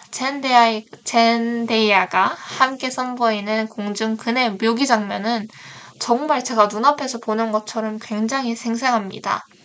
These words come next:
저는 이 영화가 개봉됐을 때는 큰 관심이 없었고 한참을 유튜브를 통해서 보게 되었는데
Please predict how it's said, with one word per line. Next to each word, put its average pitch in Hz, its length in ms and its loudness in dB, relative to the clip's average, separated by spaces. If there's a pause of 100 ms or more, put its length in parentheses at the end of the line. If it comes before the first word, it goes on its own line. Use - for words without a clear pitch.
(680)
저는 277 380 0
이 226 120 2
영화가 226 400 4
개봉됐을 240 720 -4
때는 208 420 -4 (180)
큰 392 420 -12
관심이 226 420 0
없었고 202 680 -4 (480)
한참을 320 640 -4
유튜브를 269 500 -4
통해서 269 380 -6
보게 220 300 0
되었는데 202 760 -2